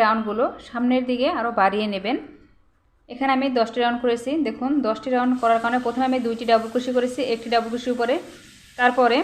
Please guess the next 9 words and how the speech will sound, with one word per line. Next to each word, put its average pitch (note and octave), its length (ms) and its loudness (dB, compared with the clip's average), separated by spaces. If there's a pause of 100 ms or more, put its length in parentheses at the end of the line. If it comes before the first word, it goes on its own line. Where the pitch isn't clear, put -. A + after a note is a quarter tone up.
(1400)
এখানে B3 380 4 (1800)
এক, A3+ 260 8 (160)
দুই, A3+ 220 2 (220)
তিন, A3+ 240 -6 (280)
চার, A#3 240 6 (220)
পাঁচ, A3+ 260 4 (180)
ছয়, A3 300 2 (280)
সাত, B3 280 2 (400)
আট, C4+ 160 0